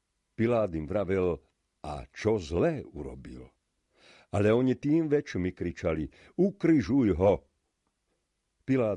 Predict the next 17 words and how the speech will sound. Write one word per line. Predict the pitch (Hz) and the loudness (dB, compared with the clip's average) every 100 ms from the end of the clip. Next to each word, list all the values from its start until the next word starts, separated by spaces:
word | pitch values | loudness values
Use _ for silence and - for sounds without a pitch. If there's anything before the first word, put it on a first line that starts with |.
| 92 | -2
aby | 90 | -4
urobil | 98 120 95 85 | -2 -2 0 0
ľudu | 92 117 90 | -2 -4 -6
povôli, | 73 117 98 107 104 95 _ _ | -6 -6 -2 -2 -2 -4 _ _
prepustil | - 135 - 98 - 80 | -2 0 0 -8 -8 -6
im | 78 | -4
Barabáša. | 73 78 71 65 67 62 - 65 _ _ _ _ _ _ _ _ - | -2 -2 -4 -6 -8 -12 -16 -18 _ _ _ _ _ _ _ _ -2
Ježiša | 98 117 113 - 110 | 0 0 -2 -6 -8
však | - 87 82 | -6 -6 -4
dal | 76 | -6
zbičovať | 69 90 - 104 95 92 - _ - | -6 -10 -6 -4 -4 -6 -12 _ -10
a | 73 | -8
vydal | 76 90 101 101 85 | -6 -4 -4 -4 -4
ho, | 110 _ _ _ _ _ - | -8 _ _ _ _ _ -4
aby | 98 104 | -4 -4
ho | 85 98 - | -6 -8 -10
ukrižovali. | - - 69 65 64 62 57 | -12 -10 -10 -8 -10 -12 -16